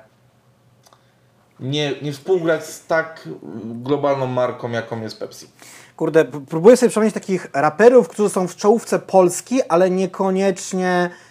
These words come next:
Speaker 2: byli dotychczas związani z jakimiś tam reklamami, bo myśl-, myślę sobie o Sokole, ale już reklamuje tyle rzeczy, y, tam gdzieś był ten Tiger,
Speaker 1: Sokół już ma,
Speaker 2: Samsung,
Speaker 1: e,
Speaker 2: ten
Speaker 1: Sokół
Speaker 2: Al-
Speaker 1: ma, e, Tigera, Red Bulla i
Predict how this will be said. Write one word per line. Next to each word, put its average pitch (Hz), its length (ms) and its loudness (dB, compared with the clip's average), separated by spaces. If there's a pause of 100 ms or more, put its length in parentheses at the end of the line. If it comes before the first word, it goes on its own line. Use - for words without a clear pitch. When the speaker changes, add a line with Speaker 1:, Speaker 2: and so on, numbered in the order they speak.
(200)
Speaker 2:
byli 185 480 2 (440)
dotychczas 160 480 -4
związani 165 320 0
z 160 40 0
jakimiś 165 300 -4
tam 160 180 -2
reklamami, 165 340 2
bo 165 60 4
myśl-, 165 320 -8
myślę 208 200 -4
sobie 226 180 2
o 220 40 0
Sokole, 214 460 4 (300)
ale 160 140 2
już 190 100 0
reklamuje 196 400 0
tyle 208 280 0
rzeczy, 165 520 0 (300)
y, 143 80 -6
tam 156 120 -6
gdzieś 170 120 -8
był 185 120 -4
ten 185 180 -4
Tiger, 180 440 6
Speaker 1:
Sokół 160 80 0
już 165 60 2
ma, 185 140 4 (100)
Speaker 2:
Samsung, 190 220 2 (160)
Speaker 1:
e, 139 40 -4
Speaker 2:
ten 185 100 -2
Speaker 1:
Sokół 165 140 2
Speaker 2:
Al- 156 100 0
Speaker 1:
ma, 135 320 0
e, 123 480 0
Tigera, 127 360 0
Red 131 160 -2
Bulla 135 520 -2
i 135 500 -8